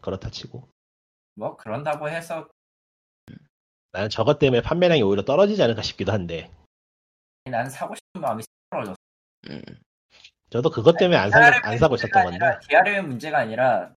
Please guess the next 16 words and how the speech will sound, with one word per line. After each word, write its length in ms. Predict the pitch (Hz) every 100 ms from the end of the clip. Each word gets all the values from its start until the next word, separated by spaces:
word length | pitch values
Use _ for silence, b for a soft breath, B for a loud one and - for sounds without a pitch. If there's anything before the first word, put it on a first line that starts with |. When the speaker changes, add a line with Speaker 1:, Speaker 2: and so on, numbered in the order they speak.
| _ _
Speaker 2:
낡아요. 420 | 82 87 110 135
Speaker 1:
음. 80 | 80 _ _ _ _ _ _ _ - - - _ _
니들 240 | 90 120
게임 160 | 139 110
자체가 320 | 92 - 110
완전히 320 | 85 92 123 87
아저씨 280 | 92 -
게임이지 400 | 127 120 95 85
누가 240 | - 82 95
해. 500 | 98 107 78 78 87
추억이 360 | - - 160 120
하는 140 | 104
거야, 120 | 117 -
추억이. 360 | 180 131 117
Speaker 2:
<laughs> 880 | 107 80 - - 80 _ _ _ -
아유, 160 | 113